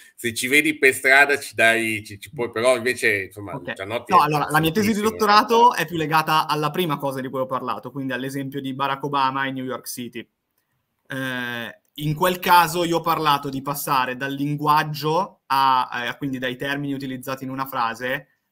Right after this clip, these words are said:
Speaker 2: a una
Speaker 1: Mhm.
Speaker 2: rappresentazione di oggetti nel mondo reale, cioè la persona Barack Obama, su cui tutti concordiamo che è l'ex presidente, e la città New York City, su cui tutti concordiamo che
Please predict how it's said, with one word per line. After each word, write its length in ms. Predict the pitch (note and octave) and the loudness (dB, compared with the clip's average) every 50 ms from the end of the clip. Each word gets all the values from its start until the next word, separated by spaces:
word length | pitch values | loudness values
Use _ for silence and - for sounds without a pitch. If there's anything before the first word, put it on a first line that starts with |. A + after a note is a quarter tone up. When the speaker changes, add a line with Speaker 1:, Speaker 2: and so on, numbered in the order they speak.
| _ | _
Speaker 2:
a 160 | D#3 D#3 D#3+ E3 | 6 6 6 6
una 140 | E3+ D#3+ | 6 2
Speaker 1:
Mhm. 60 | D3+ D3 | 0 -2
Speaker 2:
rappresentazione 960 | C#3+ - D3+ C#3+ D3 D3 C#3+ D#3 D3+ - - - D3+ C#3+ C#3+ C#3+ D3 C#3+ B2+ | -2 -2 -6 -6 -6 -6 -6 -8 -8 -8 -6 -4 -2 -2 -2 -2 -2 -6 -6
di 100 | A#2+ C3 | -6 -8
oggetti 580 | C3+ C#3 D3 C#3 - C#3 B2+ A#2+ - _ - | -8 -8 -8 -8 -6 -6 -6 -6 -8 _ -12
nel 120 | B2+ B2+ A#2+ | -10 -10 -8
mondo 280 | B2 B2 B2 B2+ C3 | -8 -8 -8 -6 -6
reale, 320 | C3+ C3 A#2+ A2+ A#2 A#2 A#2 | -4 -2 -2 -2 -2 -4 -8
cioè 180 | - B2 A#2 A2+ | -8 -8 -8 -6
la 100 | A2 - | -6 -6
persona 440 | - B2+ B2 B2 - C3 B2+ B2 A#2 | -6 -8 -8 -8 -10 -12 -12 -10 -8
Barack 220 | A#2 A#2 A#2 - | -8 -10 -8 -10
Obama, 340 | B2 B2 A#2+ A#2 A2+ G#2 G#2+ G#2+ | -8 -8 -8 -8 -8 -10 -14 -18
su 140 | - - A#2 | -20 -20 -18
cui 120 | _ B2 A#2 | _ -18 -16
tutti 280 | - C3 B2+ _ D3 | -16 -18 -16 _ -14
concordiamo 880 | - C3+ B2 A#2+ - C3 B2 B2 A#2+ B2+ A#2+ A2+ G#2+ G#2+ A2 G#2+ G2 - _ | -12 -12 -12 -10 -8 -10 -10 -10 -8 -6 -4 -4 -4 -4 -8 -12 -14 -16 _
che 260 | - A#2+ A2 G#2+ G#2+ | -8 -6 -6 -6 -6
è 40 | - | -8
l'ex 200 | - A2+ A2+ - - | -8 -10 -12 -10 -12
presidente, 840 | C3 C3 - D#3 D3+ C#3 B2 A#2+ A#2 - B2+ C3 C#3 D3 - _ _ _ | -12 -10 -6 -4 -4 -4 -4 -6 -6 -2 0 0 0 0 -2 _ _ _
e 80 | - C3+ | -4 -4
la 100 | C#3 C#3 | -4 -2
città 360 | - C#3+ C#3 - - D3+ C#3+ | -4 -6 -8 -2 0 0 0
New 140 | C3+ C3+ C3+ | 0 -2 -4
York 200 | C#3 C#3+ C#3 - | -4 -4 -6 -6
City, 320 | - - C3 B2 - C#3 | -6 -6 -6 -6 -6 -8
su 140 | - - A#2 | -10 -10 -12
cui 120 | - C3 B2+ | -12 -12 -12
tutti 220 | C3+ B2 - C3 - | -12 -14 -14 -14 -14
concordiamo 600 | B2+ A#2+ A#2 C3 B2 A#2+ B2 A2+ A2 A2+ A2+ A2 | -14 -12 -10 -10 -10 -6 -4 -4 -4 -4 -6 -6
che 120 | - A#2 | -4 -4